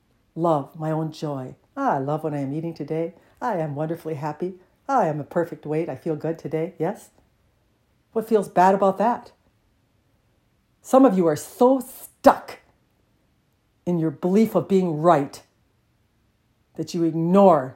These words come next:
this creative value that you have. You just don't want to give it up. We want to kick some of you right in the knee. Sounds ridiculous, doesn't it? But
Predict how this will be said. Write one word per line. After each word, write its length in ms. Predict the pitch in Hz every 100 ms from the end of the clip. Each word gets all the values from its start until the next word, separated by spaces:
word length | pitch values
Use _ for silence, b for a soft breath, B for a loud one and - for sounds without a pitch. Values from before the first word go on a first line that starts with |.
| _ _ _ _
this 280 | 165 - - - _ -
creative 400 | - 165 160 139
value 380 | 165 170 170
that 160 | 170 -
you 60 | 143
have. 580 | 143 180 143 - - _ _ _ _ _ _ _ _ _ _ _ _ _ _ _ _ _ _ _ _ _ _ -
You 60 |
just 180 | 170 202
don't 200 | 190 208
want 160 | 190 196
to 40 |
give 260 | 143 190 190
it 80 | 240
up. 280 | 285 - B B
We 100 | 254
want 200 | 277 302
to 120 | 214 - -
kick 200 | - 320
some 240 | - 254 214
of 120 | 185
you 120 | 196
right 240 | 208 269
in 80 | 240
the 80 | 220
knee. 520 | 196 240 233 131 113 _ _ _ _ _ _ _ _ _ _ _ _ _
Sounds 340 | - 196 180 165
ridiculous, 600 | 139 247 247 156 180 -
doesn't 320 | 208 214 180
it? 140 | 151
But 220 | 185 180